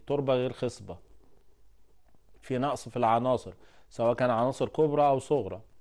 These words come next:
أو زراعة النبات في تربة ذات تركيز عالي من الأملاح،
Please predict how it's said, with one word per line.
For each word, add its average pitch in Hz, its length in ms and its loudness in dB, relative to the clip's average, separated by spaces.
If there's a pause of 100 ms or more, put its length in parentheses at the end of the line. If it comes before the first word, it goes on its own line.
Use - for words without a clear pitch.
(2250)
أو 226 240 8
زراعة 185 440 6
النبات 147 380 2
في - 120 -4
تربة 160 340 2
ذات 170 280 2
تركيز 156 520 0
عالي 156 400 6
من 120 160 -2
الأملاح، 110 640 -2